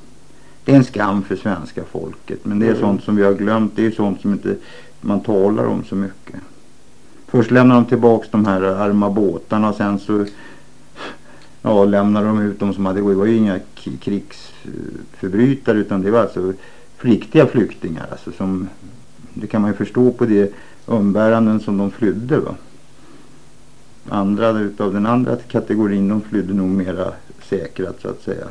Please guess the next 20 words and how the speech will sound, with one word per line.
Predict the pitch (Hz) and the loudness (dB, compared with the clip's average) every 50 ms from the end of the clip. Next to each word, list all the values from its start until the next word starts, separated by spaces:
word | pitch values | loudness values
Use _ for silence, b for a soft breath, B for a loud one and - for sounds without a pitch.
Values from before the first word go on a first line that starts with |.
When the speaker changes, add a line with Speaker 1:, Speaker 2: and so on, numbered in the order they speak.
| - - - - B B B B B B B B B B B B B B - | -14 -18 -20 -20 B B B B B B B B B B B B B B -18
Speaker 1:
Tillsammans | - - - 104 98 95 98 95 92 92 - | -16 -10 -4 -2 0 2 2 0 0 -2 -2
med | 98 98 92 92 | -2 -2 -2 -2
att | 92 - - - | -4 -6 -8 -8
de | 90 92 92 92 92 - - - B B B B B B B B B B B - - - - | -6 -4 -4 -4 -4 -6 -10 -18 B B B B B B B B B B B -20 -16 -8 -6
olika | 98 95 95 90 85 - 98 95 | -4 -2 -2 -2 -2 0 -2 -2
trupperna | 95 - - - 107 98 - - - 92 98 95 | -2 -2 -8 -4 -4 -4 -4 -6 -6 -4 -2 -2
drog | 95 98 101 98 98 | 0 0 -2 -2 -4
sig | - - | -6 -6
tillbaka | - - - - 95 92 92 98 - - - 87 | -4 -2 -2 0 0 0 0 0 -2 -4 -6 -6
och | 92 | -4
såna | - 104 101 95 | -2 -4 -2 -2
här | 90 98 | -4 -6
saker. | - - 92 95 95 - 113 | -4 -4 -6 -6 -4 -4 -2
Inte | 110 104 104 107 | -2 -2 -2 -4
tror | 110 - 110 107 | -4 -2 0 2
jag | 104 98 | 2 2
att | - | 2
de | 117 117 117 | 2 2 4
satte | - 123 107 - - 104 | 4 4 2 2 0 -4
sin | - 101 104 107 | 0 0 2 2